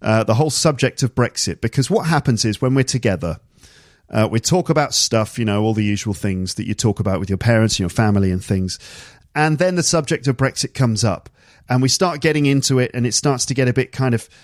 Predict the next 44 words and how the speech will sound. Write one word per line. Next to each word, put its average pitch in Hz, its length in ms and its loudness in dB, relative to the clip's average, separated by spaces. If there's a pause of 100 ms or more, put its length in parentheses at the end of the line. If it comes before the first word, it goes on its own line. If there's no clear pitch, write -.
(260)
heated 151 580 0
and 127 140 0
stuff. 127 300 0
And 147 120 2
then 156 120 2
someone 165 300 2
says, 151 240 0
"Oh, 143 160 2
you 139 160 -2
know, 120 100 4
we've 123 160 -2
got - 180 -2
to - 80 -6
stop 123 240 -2
talking 127 340 0
about 101 300 0
it 120 80 -2
because 113 240 -2
it's - 80 -12
too 135 220 2
depressing." 113 680 0 (720)
And 143 140 -2
so 180 160 2
that's 196 220 -2
kind 196 200 2
of 123 80 0
the 131 120 2
issue. 123 320 0
We 135 140 0
did 214 200 -4
talk 190 220 0
about 139 300 0
it 131 80 -4
a 127 60 -4
bit, 123 400 -2 (380)
my 113 120 0
dad 117 380 2 (100)
and 110 120 -2
me 110 220 4
and, 107 300 0
you 117 120 -4
know, 107 100 2
my 101 120 2
mum 107 560 0